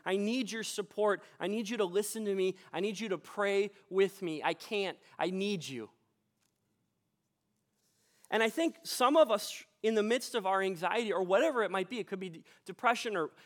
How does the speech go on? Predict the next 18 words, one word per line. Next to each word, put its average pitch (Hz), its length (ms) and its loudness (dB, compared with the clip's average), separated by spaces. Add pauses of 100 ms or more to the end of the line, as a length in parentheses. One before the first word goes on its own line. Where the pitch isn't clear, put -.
(140)
like, 220 200 4
the 214 100 0
shame 277 480 0
and 262 120 0
the 220 40 0
guilt 208 500 -2 (320)
and 190 140 -2
the 165 80 0
condemnation 202 1000 -2
and 160 160 -4
the 147 60 -6
fear 269 460 -2
of 214 60 2
what 202 100 -2
other 196 180 0
people 196 280 -10
might 160 200 -6
think, 190 380 -8